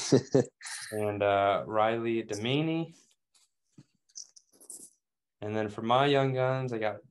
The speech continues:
Speaker 2: Giannis Moser, Sean Day, uh, Isaac Phillips, and then the, uh, the retro, which we're counting, J J Peterka. So after box one, I got that lead four three. But Schmidt, as I was telling you, it's not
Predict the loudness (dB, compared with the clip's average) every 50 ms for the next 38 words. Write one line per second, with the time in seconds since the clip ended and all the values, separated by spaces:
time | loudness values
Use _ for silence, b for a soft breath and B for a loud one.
0 | _ _ -4 0 2 2 2 2 0 -2 -4 -6 -4 0 0 2 2 2 2 0
1 | -2 0 0 0 0 0 0 -2 -4 -8 -8 -6 -4 -4 -4 -4 -6 -4 -4 -2
2 | 0 0 0 0 -2 -6 -8 _ _ _ _ _ _ _ _ -10 -6 -4 -4 -4
3 | -4 -2 -2 -2 -2 -4 -6 -8 -10 -6 -4 0 2 2 0 0 -4 -12 -14 -14
4 | -12 -10 -8 -8 -6 -6 -6 -6 -6 -6 -8 -10 -10 -10 -10 -8 -8 -6 -4 -4
5 | -2 0 0 0 0 -2 -4 -4 -6 -8 -4 -2 -2 -2 -4 -4 -2 0 0 0
6 | 0 0 -4 -6 -6 -8 -12 -12 -8 -8 -8 -6 -4 -4 -4 -2 -2 -2 -4 -6
7 | -8 b b b b b _ _ -6 -6 -4 -2 -2 -2 -2 -4 -6 -4 -2 -2
8 | -2 0 0 0 0 0 -2 b b b b b b _ _ -12 -8 -4 0 0
9 | 0 0 0 -4 -4 -2 -2 0 0 0 -2 -4 -10 -8 -6 -4 -2 -2 -2 -2
10 | -2 -4 -8 -12 -16 _ _ _ _ -14 -10 -10 -6 -2 -2 -2 0 -2 -2 -4
11 | -4 -6 -2 6 6 6 6 6 0 -2 -2 -2 0 -2 -4 -4 -4 -4 -4 -4
12 | -2 -2 -4 -2 -2 -2 -2 -2 -2 -4 -2 -2 -4 -6 -6 -10 _ _ _ _
13 | _ _ _ _ _ _ _ _ -12 -8 -4 -2 0 0 0 -2